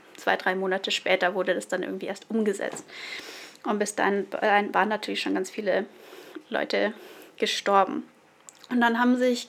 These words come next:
ich glaub, eher so gegen Ende des Jahres neunzehnhundertvier dann die Nama erhoben unter Führung von Hendrik Witbooi. Und die haben sich dann so Guerillagefechte mit den deutschen Schutztruppen über dann noch vier Jahre geliefert.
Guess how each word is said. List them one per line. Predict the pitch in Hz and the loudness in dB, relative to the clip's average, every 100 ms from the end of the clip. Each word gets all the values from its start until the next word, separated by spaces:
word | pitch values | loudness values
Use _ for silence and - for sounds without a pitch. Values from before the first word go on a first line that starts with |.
| - | -16
ich | - | 2
glaub, | 226 226 | 2 4
eher | 226 226 | 2 2
so | 226 | 0
gegen | 214 220 - | -2 -4 4
Ende | 269 285 | 6 6
des | 269 240 | 4 2
Jahres | 233 226 240 | 2 2 -2
neunzehnhundertvier | 220 - 226 220 - 254 262 - - - - | -4 -4 -4 -4 2 4 4 0 -14 -6 -2
dann | 220 | 0
die | 214 208 - | 0 -4 -2
Nama | 214 196 220 285 285 277 | 2 8 10 10 8 6
erhoben | 240 - 269 269 247 | 2 2 4 4 2
unter | 240 233 233 | 0 0 -2
Führung | - 254 247 233 | 0 0 0 0
von | 226 214 | -2 -2
Hendrik | 233 - 208 226 | -4 -4 -6 -2
Witbooi. | 302 - - 254 269 320 370 - - - - - - - - | -2 -2 -2 4 6 6 2 -6 -14 -14 -14 -16 -18 -18 -2
Und | 233 233 | 2 2
die | 233 233 | 2 2
haben | 240 | 4
sich | 240 240 | 4 4
dann | - 233 233 | 6 6 6
so | 226 | 2
Guerillagefechte | 220 220 240 233 233 - 226 - 226 220 226 | 4 4 6 6 4 2 -4 0 2 2 2
mit | 254 233 233 | 4 4 6
den | 220 | 6
deutschen | 214 208 214 | 4 4 0
Schutztruppen | 208 226 - - - 190 - 208 214 220 - - | -2 -4 -4 -16 -4 -4 -2 -2 -2 -6 -12 -8
über | 226 208 202 202 - - | -2 4 6 6 0 -6
dann | 196 208 | -2 0
noch | 214 | -2
vier | - - 233 | -6 -2 2
Jahre | 214 208 262 262 | 8 8 8 4
geliefert. | 254 233 285 - 302 302 | 0 0 0 4 2 2